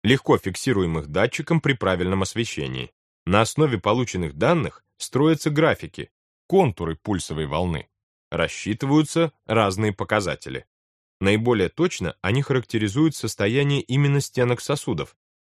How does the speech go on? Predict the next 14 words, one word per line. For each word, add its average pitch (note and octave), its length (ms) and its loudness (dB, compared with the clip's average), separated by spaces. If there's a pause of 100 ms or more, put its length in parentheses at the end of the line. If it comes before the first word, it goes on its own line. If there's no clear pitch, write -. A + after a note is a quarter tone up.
(120)
возрастные A2 640 4
их - 360 -4
изменения F#2 800 -2 (160)
или D3 160 4
нарушения C3 640 2
вследствие E2+ 560 -4
болезней. D#2 540 -2 (480)
Для G2 160 4
выполнения G#2+ 640 4
фотоплетизмографии F2+ 1300 -2
используются D#3+ 680 0
специальные C3+ 640 2
приборы – B2+ 540 0 (460)
фотоплетизмографы, A2+ 1200 0